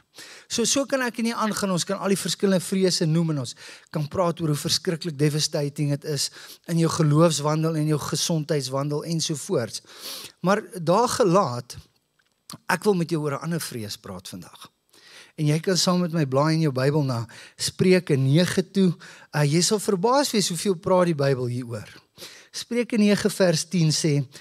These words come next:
"The fear of the Lord is the beginning of wisdom, and the knowledge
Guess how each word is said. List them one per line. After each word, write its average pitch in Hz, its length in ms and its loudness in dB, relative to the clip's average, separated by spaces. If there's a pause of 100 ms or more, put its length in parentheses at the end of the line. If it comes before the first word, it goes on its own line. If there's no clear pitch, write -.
(300)
"The 123 240 0
fear 269 680 -2
of 170 260 -8
the 147 120 4
Lord 123 680 0 (800)
is 165 220 2
the 143 200 2
beginning 147 920 -2
of 143 220 -4
wisdom, 113 540 0 (760)
and 151 220 0
the 143 140 2
knowledge 202 720 0